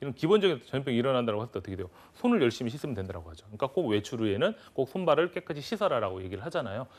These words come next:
그거만 해도 손만 깨끗이 씻어도 어느 정도 뭐 감기라든지 이런 부분을 예방할 수 있다라고 하는 것처럼 그 예방적인 차원에서 이런 것들 얘기를 많이 하잖아요. 근데 그, 그, 그렇듯이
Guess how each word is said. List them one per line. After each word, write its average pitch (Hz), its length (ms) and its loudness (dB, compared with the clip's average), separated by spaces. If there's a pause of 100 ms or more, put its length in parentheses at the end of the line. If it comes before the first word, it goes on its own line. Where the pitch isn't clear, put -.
(140)
그거만 185 260 6
해도 110 100 -4 (160)
손만 277 540 6
깨끗이 220 380 2
씻어도 214 560 2 (240)
어느 151 200 4
정도 156 260 2
뭐 143 140 2
감기라든지 117 920 0 (140)
이런 143 200 2
부분을 151 280 0
예방할 120 300 -2
수 107 120 -10
있다라고 98 300 -8
하는 185 140 -8
것처럼 117 280 -6
그 107 100 -2
예방적인 165 520 4
차원에서 143 380 -4
이런 107 180 -4
것들 98 260 -6
얘기를 87 220 -8
많이 85 180 -12
하잖아요. 110 480 -8 (300)
근데 151 220 0
그, 127 200 -6
그, 117 140 -14
그렇듯이 156 540 0